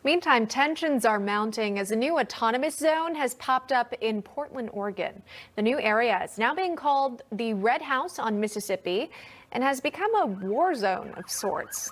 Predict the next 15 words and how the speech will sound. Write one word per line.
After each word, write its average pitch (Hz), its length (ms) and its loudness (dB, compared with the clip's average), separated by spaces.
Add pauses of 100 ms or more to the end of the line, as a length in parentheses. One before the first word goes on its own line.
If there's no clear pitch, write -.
Local 269 240 2
media 277 480 4
reporting 247 580 0
members 226 380 0
of 220 140 -2
Antifa 277 680 -2
and 190 160 -4
B 226 140 0
L 214 180 2
M 214 240 0
are 202 120 -2
among 208 320 -2
those 214 260 0
rioting 254 680 2
and 196 120 -4